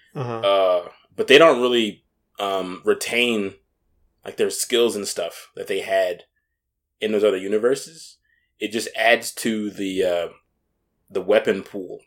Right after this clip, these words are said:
Speaker 2: of Fortnite. So, for example, like, Darth Vader as a skin, he doesn't start off with a lightsaber, but you can get one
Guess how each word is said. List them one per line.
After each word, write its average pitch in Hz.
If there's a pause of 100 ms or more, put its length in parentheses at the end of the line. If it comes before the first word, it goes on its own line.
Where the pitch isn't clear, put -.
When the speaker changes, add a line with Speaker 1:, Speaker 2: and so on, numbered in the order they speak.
(160)
Speaker 2:
of 98
Fortnite. 90 (120)
So, 90 (600)
for 110
example, 104
like, 90
Darth 101
Vader 95 (180)
as 101
a 92
skin, 113
he 104
doesn't 101
start 92
off 104
with 117
a 117
lightsaber, 135 (540)
but 98
you 113
can 101
get 117
one 92